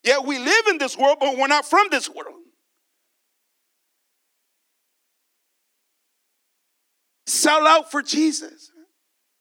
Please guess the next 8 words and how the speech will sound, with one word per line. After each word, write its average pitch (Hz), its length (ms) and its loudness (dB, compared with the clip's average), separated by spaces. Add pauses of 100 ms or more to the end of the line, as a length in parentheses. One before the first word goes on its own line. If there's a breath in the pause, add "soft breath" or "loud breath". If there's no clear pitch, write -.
(920)
Be 311 140 2
radical 302 600 2
for 294 180 -6
Jesus. - 880 -6 (1300)
Give 330 260 2
your 294 200 2
life 320 440 2
completely 320 840 0